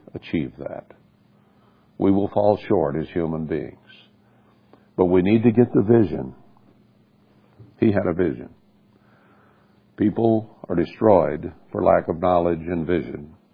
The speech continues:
Hosea said. We need to get it.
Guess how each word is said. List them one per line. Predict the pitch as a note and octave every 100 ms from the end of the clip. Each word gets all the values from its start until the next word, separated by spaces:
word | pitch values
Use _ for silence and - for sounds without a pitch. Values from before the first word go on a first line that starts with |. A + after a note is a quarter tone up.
| _
Hosea | - D2+ D2 D2 C#2
said. | - - - _ _ - _ _ _ _ _ _ _ _ _ _
We | E2+ E2
need | F2+ G2+ G2+ F#2
to | -
get | D#2+ - F2 D#2
it. | -